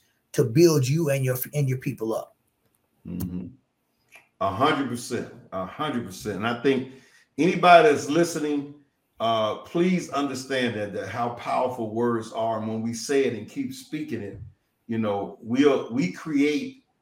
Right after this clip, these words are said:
Speaker 2: with "I am this," and we create with "I am that." And so you gotta watch that. Um,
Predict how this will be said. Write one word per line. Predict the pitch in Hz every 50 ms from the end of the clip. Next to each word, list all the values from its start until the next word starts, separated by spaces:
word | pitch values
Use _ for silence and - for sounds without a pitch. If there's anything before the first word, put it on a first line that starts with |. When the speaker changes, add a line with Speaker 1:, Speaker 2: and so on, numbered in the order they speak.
| _ _ 104
Speaker 2:
with | 113 117 117 117 - _ -
"I | 120 123 123 120 123
am | 120 120 117 117 117 -
this," | 110 98 90 - - -
and | 92 98 110
we | 120 127
create | 123 127 139 135 131 127 123 123 -
with | 110 104 92
"I | 107 113 113 113
am | 113 107 113 110 104
that." | 107 - - - -
And | - 95
so | - - 113
you | 110 117 117
gotta | 120 120 117 - 101
watch | 107 120 117 117 - - - -
that. | 104 92 - - - - _ _ _ _ _ _ _
Um, | - 98 98 95 92 92 92 90 92 92 92 92